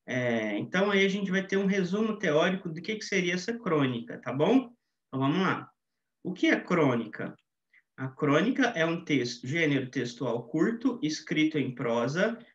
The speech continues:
geralmente produzido para meios de comunicação, por exemplo, jornais, revistas, et cetera. Então, pessoal, vocês sabem diferenciar o que que é prosa e o que que é verso,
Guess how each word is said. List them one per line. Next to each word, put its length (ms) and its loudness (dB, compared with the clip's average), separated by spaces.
geralmente 640 2
produzido 920 0
para 340 4
meios 560 2
de 100 -10
comunicação, 1080 -2
por 160 4
exemplo, 580 2
jornais, 800 2
revistas, 720 -2
et 160 -4
cetera. 640 -4
Então, 200 2
pessoal, 460 2
vocês 220 -4
sabem 320 0
diferenciar 680 0
o 20 -4
que 160 -4
que 120 -2
é 40 -2
prosa 640 0
e 120 2
o 40 -4
que 140 -4
que 140 -4
é 60 0
verso, 800 0